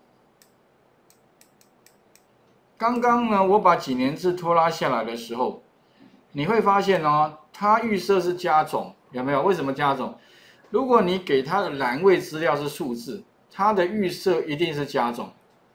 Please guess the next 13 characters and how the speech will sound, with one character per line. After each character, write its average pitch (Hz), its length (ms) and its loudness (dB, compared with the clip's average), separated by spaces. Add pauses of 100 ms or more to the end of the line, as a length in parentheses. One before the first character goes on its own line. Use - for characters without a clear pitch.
(360)
但 247 140 2
是 240 140 2
如 214 100 8
果 214 120 10
你 185 120 0
给 143 220 0
它 156 160 2
是 170 120 -2
非 175 300 0
数 175 260 -2
字 139 540 -8
的 131 140 -2
话， 131 300 -2